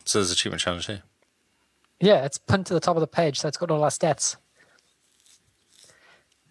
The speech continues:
Speaker 2: So have a look at it. And if you want to follow me, I am Xarcrius, X A R C R I U S, on Mixer, Twitter, and Xbox.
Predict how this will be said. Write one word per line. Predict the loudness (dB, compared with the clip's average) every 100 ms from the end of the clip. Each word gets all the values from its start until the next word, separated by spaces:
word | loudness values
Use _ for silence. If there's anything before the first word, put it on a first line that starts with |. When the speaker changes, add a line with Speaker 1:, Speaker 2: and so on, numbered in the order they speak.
| _
Speaker 2:
So | -8 -2
have | 2 2
a |
look | 2 2
at | 0
it. | -4 -12 _ _ _
And | 2 2 2 -2
if | -4 4
you | 6 6
want | 4
to |
follow | 2 2 2
me, | 2 0
I | 0 2
am | 2
Xarcrius, | 4 4 6 4 4 4 0 0
X | 0 2 2
A | 2
R | 2 2 2 2
C | 0 0 0
R | 0 0
I | -2 -4
U | -4 0
S, | 2 4 2 0 -10 _ _
on | 0 0 0
Mixer, | -2 -2 0 0 0
Twitter, | -4 0 0 0
and | -4 -6 -2
Xbox. | -2 2 0 0 -8